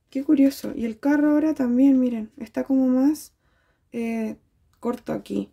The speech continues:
que acá. Y la esfinge llega hasta la orilla y esta tiene espacio.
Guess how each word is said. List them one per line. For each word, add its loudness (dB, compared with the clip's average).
que -10
acá. -12
Y -4
la 0
esfinge 0
llega -8
hasta -10
la -6
orilla 0
y -2
esta -10
tiene -6
espacio. -14